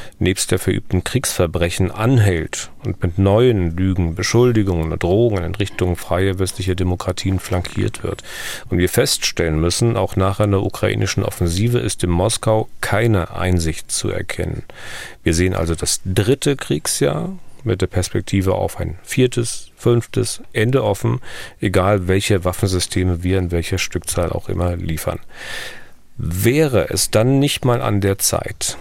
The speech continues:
als westliche Demokratien mal eine klare Ansage Richtung Moskau auszusprechen und den Spieß der Drohungen und Ultimaten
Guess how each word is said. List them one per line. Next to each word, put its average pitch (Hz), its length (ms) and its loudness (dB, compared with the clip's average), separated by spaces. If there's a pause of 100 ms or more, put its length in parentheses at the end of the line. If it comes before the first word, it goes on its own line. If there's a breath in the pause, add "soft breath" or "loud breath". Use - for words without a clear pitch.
als - 300 -4
westliche 123 480 2
Demokratien 104 920 2
mal 107 180 2
eine 95 200 0
klare 92 400 0
Ansage 80 500 0
Richtung 85 340 -2
Moskau 90 320 2
auszusprechen 110 840 0
und 101 140 0
den 95 120 2
Spieß - 380 -2
der 101 140 0
Drohungen 131 560 2
und 123 100 0
Ultimaten 85 800 0